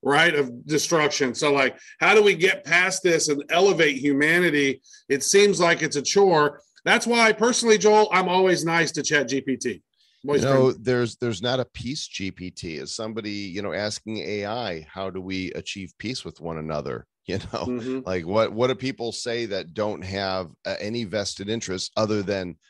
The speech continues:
Speaker 2: peace? You know, once you get the politicians and the corporations out of the way, how do you get people to talk to one another? How do you solve the
Speaker 1: Right.
Speaker 2: problems? People are asking Chat G P T all kinds of things. This guy says, "I asked Chat G P T to control my life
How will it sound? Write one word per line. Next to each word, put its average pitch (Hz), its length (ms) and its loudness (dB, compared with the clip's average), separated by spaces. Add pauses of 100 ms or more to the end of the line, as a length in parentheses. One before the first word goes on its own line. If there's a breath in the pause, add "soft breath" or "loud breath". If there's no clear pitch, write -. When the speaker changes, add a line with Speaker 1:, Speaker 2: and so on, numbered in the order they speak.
(140)
Speaker 2:
peace? - 440 -6
You 85 80 -6
know, 85 80 -6
once 92 240 -6
you 98 80 -8
get 95 160 -6
the - 40 -18
politicians 98 720 -6
and 80 80 -10
the 71 60 -14
corporations 95 680 -4
out 82 80 -4
of 78 60 -6
the 76 60 -8
way, 71 180 -6
how 80 100 -8
do 90 100 -8
you 87 80 -10
get 87 200 -10
people 92 260 -12
to 82 160 -8 (320 loud breath)
talk 127 320 -4
to - 100 -6
one 82 220 -6
another? 71 320 -10
How 90 160 -6
do 98 80 -10
you 90 80 -8
solve 85 280 -2
the 98 80 -4
Speaker 1:
Right. - 140 -14
Speaker 2:
problems? 101 360 -6 (260 loud breath)
People 190 260 -2
are 151 140 2
asking 113 540 -4 (280 soft breath)
Chat 127 260 0
G 120 120 -4
P 107 140 -8
T 120 280 -6
all 113 220 -2
kinds 117 400 -6
of 101 120 -8
things. 87 260 -8
This 113 160 -8
guy 104 240 -4
says, 104 320 -8
"I 95 100 -2
asked 98 260 -4
Chat 98 280 -4
G 107 160 -8
P 101 160 -12
T - 160 -10
to 95 100 -8
control 113 500 -4
my 107 180 -2
life 101 460 -4